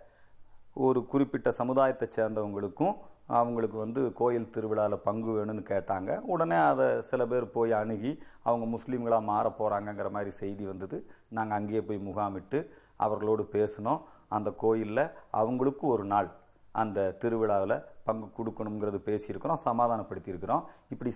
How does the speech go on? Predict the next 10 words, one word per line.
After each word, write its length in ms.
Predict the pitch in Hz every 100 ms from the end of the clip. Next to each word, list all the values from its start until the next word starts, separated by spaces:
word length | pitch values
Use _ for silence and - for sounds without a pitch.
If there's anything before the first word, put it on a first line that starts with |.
| -
சமாதானமா 760 | 120 151 156 151 147 156 180
இந்துக்கள் 400 | 127 147 151 151
மத்தியில 280 | 139 135 135
ஜாதியை 440 | 104 117 139 139
ஒழிச்சா 440 | 110 117 117 143 175 - - -
அது 220 | 156 156
கம்யூனிஸ்ட்காரங்களுக்கு 680 | 151 180 180 160 139 147 -
பிடிக்கிறது 320 | 127 113 101
இல்லைங்க. 220 | 95 80 78 - - - - _ - -
இப்படி 320 | 135 135